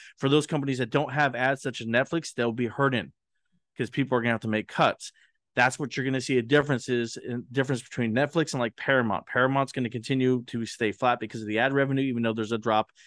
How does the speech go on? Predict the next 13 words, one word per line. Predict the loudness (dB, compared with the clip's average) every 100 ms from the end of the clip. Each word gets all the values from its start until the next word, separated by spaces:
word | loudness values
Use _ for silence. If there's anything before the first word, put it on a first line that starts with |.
| _ -6
in | -2
other | -2 -2
kind | -4 -6
of | -2
sales. | 4 6 6 2 -6 _ -20 _ _
That's | 0 0 0
one | -4
thing | -2 -4
to | -2
take | 0 2
out | 4 2
of | 0
this. | -4 -8